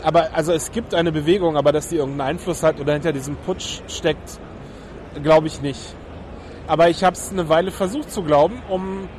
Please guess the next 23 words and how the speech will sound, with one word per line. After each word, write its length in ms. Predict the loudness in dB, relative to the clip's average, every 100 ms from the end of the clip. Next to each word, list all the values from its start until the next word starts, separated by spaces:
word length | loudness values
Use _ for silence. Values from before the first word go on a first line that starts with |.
| -16 -16 -16 -8
äh, 320 | 0 4 4 0 -6 -18 -16 -12 -4
um, 220 | -4 -4 2
um 460 | 2 2 -2 -4 -6 -8
eine 120 | -2
andere 280 | 0 0 0
Perspektive 680 | 0 0 0 -8 -6 0 2
einzunehmen. 600 | 2 0 -6 -4 -6 -8 -8
Ja, 140 | -8 -4
weil, 340 | 2 4 4 0 -10 -16 -14 -14 -4
ähm, 180 | -2 0
also 200 | 0 0
ein, 340 | 0 0 -2 -4
ein 180 | -4 -2
Indikator, 600 | 0 0 4 4 4 2
den 160 | 0 -2
ich 180 | -2 -2
an 100 | -2
mich 180 | -2
immer 220 | 0 0 4
habe, 380 | 2 2 0 -2 -2
dass 200 | -2 -2
ich 140 | -2
gerade, 440 | 2 4 6 4